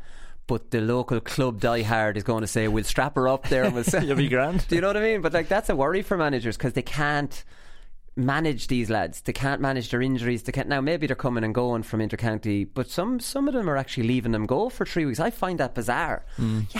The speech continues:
Speaker 1: have to be able to see where these lads are at
Speaker 2: I know.
Speaker 1: physically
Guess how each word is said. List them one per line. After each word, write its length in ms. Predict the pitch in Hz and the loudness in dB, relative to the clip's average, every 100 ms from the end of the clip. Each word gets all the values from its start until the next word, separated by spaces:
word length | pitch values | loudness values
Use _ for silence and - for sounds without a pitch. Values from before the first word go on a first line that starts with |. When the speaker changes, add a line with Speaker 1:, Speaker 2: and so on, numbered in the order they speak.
| - | -2
Speaker 1:
have 180 | 311 - | -2 -4
to 80 | 214 | -2
be 120 | 202 | -2
able 100 | - | -2
to 60 | 143 | 0
see 220 | 160 143 | 0 2
where 180 | 127 113 | 2 2
these 260 | 113 107 | 0 2
lads 160 | 104 98 | 0 2
are 100 | 95 | 0
at 300 | 247 - - - | 0 -4 -6 -4
Speaker 2:
I 120 | - | 0
know. 60 | 104 | 2
Speaker 1:
physically 540 | 233 302 - 139 78 | 2 0 0 -2 -2